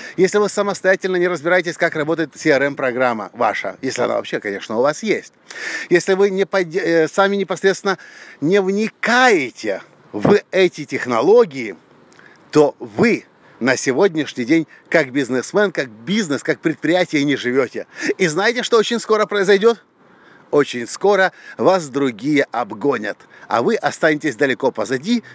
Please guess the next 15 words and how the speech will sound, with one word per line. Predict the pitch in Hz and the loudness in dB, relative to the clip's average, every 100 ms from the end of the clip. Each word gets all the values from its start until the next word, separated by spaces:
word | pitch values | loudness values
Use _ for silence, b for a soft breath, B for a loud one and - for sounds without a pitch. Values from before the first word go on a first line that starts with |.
| B - | B -4
и | 247 247 - | -2 -2 0
о | 123 | 0
вас | 104 143 190 - _ _ | 0 0 -2 -4 _ _
скоро | - - 127 117 143 156 _ _ | -10 -2 2 2 2 -2 _ _
забудут. | 101 107 131 113 104 95 - B | -6 -2 -2 -4 -10 -12 -14 B
Знаю, | 143 139 190 190 214 - | -2 2 4 6 4 2
неприятные | 131 151 147 147 117 127 135 135 | -2 0 0 -2 0 -2 -2 -4
новости. | 101 101 - 139 B 151 | -4 -6 -6 -10 B -4
Знаю, | 156 190 170 185 233 - | 0 2 2 2 0 -4
не | 180 | -4
хотелось | 165 131 135 139 | -2 -2 -2 -2
бы | 131 | 0
это | 131 | -2
слышать. | 180 151 139 131 B B - | -2 -2 -4 -4 B B -2
Знаю, | 160 202 180 170 214 226 | 2 2 4 4 2 2